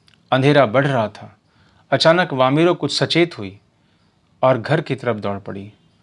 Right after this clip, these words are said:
ततारा अब भी वहीं खड़ा था, निश्चल, शब्दहीन। दोनों रोज उसी जगह पहुंचते और मूर्तिवत एक दूसरे को निर्निमेष ताकते रहते। बस भीतर समर्पण था जो अनवरत गहरा रहा था। लपाती के कुछ युवकों ने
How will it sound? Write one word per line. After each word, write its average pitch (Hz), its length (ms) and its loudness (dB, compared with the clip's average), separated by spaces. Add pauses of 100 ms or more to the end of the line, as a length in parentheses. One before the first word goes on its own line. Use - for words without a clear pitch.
(500)
ततारा 180 320 4
अब 156 300 -2
भी 180 120 -2
वहीं 156 260 -2
खड़ा 107 280 -4
था, 104 300 -16
निश्चल, 139 480 -2
शब्दहीन। 117 680 -4 (960)
दोनों 214 320 6
रोज 185 200 4
उसी 175 260 4
जगह 175 220 2
पहुंचते 156 600 -6 (680)
और 127 160 6
मूर्तिवत 165 640 0
एक 160 180 2
दूसरे 151 320 0
को 151 160 -2
निर्निमेष 143 720 0
ताकते 123 380 -2
रहते। 143 360 -8 (640)
बस 175 240 2
भीतर 170 320 2
समर्पण 131 480 -2
था 170 320 -6 (460)
जो 139 140 2
अनवरत 156 540 2
गहरा 120 380 2
रहा 95 200 -4
था। - 260 -20 (680)
लपाती 139 460 2
के 139 120 -4
कुछ - 320 -4
युवकों 139 380 0
ने 107 220 -6